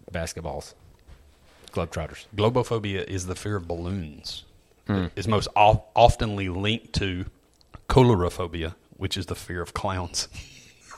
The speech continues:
Speaker 2: <laughs> My brother has that.
Speaker 3: Really?
Speaker 2: Yeah, he's scared to death of clowns. <laughs>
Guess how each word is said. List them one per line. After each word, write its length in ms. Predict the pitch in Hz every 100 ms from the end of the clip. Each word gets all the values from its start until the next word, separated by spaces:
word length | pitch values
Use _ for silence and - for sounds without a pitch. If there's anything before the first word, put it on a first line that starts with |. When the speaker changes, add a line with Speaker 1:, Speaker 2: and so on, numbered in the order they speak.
| -
Speaker 2:
<laughs> 800 | 113 - - 196 _ _ - -
My 80 | 90
brother 320 | 92 92 80
has 180 | 78 73
that. 240 | 80 76 - _ _ _ _
Speaker 3:
Really? 360 | 101 95 101 104
Speaker 2:
Yeah, 260 | 101 123 - -
he's 220 | 98 87 - -
scared 280 | - 127 127
to 40 |
death 140 | 120 113
of 40 |
clowns. 520 | - 110 110 - -
<laughs> 60 | -